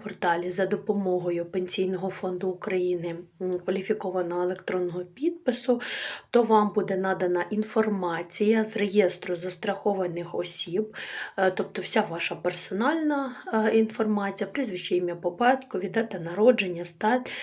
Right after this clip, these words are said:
та дані вашої трудової діяльності згідно системи персоніфікованого обліку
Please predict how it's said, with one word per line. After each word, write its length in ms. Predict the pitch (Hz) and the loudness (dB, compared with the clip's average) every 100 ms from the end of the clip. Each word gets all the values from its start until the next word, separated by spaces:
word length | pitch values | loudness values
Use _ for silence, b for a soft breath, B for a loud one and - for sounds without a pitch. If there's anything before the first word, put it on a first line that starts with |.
| B B B - | B B B 4
та 140 | 214 | 4
дані 560 | 175 202 208 254 294 247 | 6 2 2 2 2 0
вашої 520 | - 196 196 196 185 | 2 0 0 0 -2
трудової 600 | 196 185 190 185 190 180 | -2 -2 -2 -2 0 0
діяльності 840 | 160 190 185 160 160 190 214 - - | -2 -2 0 0 0 -2 -4 -2 -4
згідно 480 | 170 165 247 262 | -4 -2 0 0
системи 560 | 247 - - 208 226 233 | 0 -2 -2 0 2 0
персоніфікованого 1200 | 220 196 - 190 190 - - 226 226 202 180 175 | -2 -4 -2 -4 -4 -6 0 2 4 2 0 2
обліку 460 | 202 208 208 - 214 | 0 2 -2 0 -2